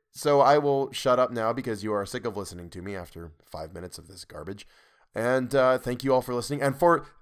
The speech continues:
the only time that I am ever, ever going to say this, because I've never said it before, and pray God I will never, ever say it again. If you really like the podcast, please go give it a, uh, a rating and a review on iTunes.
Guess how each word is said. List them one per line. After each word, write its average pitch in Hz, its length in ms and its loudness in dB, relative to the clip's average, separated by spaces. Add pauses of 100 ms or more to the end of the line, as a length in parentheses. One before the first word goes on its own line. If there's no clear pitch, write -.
the 147 280 -2
only 220 320 6
time 104 420 -2 (280)
that 131 140 2
I 131 120 6
am 123 120 0 (140)
ever, 165 500 6
ever 160 280 8
going 143 260 2
to 127 80 -6
say 107 160 -4
this, 90 160 -12
because 101 200 -6
I've 95 160 -4
never 120 240 -2
said 139 200 0
it 127 60 -4
before, 131 420 -2
and 101 400 -8
pray 131 280 -2
God 123 280 4
I 117 80 4
will 104 140 -4
never, 110 380 -2
ever 123 200 2
say 143 200 0
it 139 80 -4
again. 101 300 -6 (920)
If 113 100 -10
you 110 140 -4
really 123 240 0
like 123 200 2
the 123 80 -6
podcast, 95 640 -4
please 113 320 -10
go 107 420 -2 (520)
give 110 180 -2
it 113 80 0
a, 104 240 -2
uh, 90 240 -4 (640)
a 117 60 -2
rating 120 580 -2
and 110 140 -4
a 107 40 -2
review 104 420 -4
on 101 140 -4
iTunes. 107 600 -8